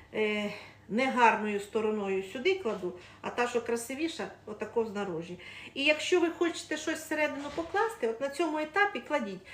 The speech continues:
Хочете грибочки, хочете кусочок сиру, це якщо ви хочете. А можете просто отако заліпили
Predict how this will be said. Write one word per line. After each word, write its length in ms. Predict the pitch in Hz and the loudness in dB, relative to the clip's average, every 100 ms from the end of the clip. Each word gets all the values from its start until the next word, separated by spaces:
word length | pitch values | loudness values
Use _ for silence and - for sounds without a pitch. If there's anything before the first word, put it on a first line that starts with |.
| - - | -18 0
Хочете 400 | 427 - - 233 | 2 2 2 4
грибочки, 600 | 220 185 196 196 - 226 | 4 2 0 -2 -4 -2
хочете 360 | 392 392 - | 0 -2 -4
кусочок 540 | - 262 320 - 262 - | -6 -6 -4 -4 -6 -4
сиру, 380 | - 190 185 | -2 0 0
це 160 | - 554 | 0 0
якщо 220 | 554 - | 2 2
ви 80 | 427 | 2
хочете. 480 | 403 277 - - - - - - | 2 0 0 -8 -12 -12 -18 4
А 120 | 339 | 6
можете 420 | 453 466 320 240 | 8 8 6 0
просто 420 | 233 277 240 - - | 4 4 4 2 -4
отако 440 | 233 247 233 214 | 0 -2 2 0
заліпили 800 | 208 214 196 - 185 180 214 | 2 0 0 0 0 2 2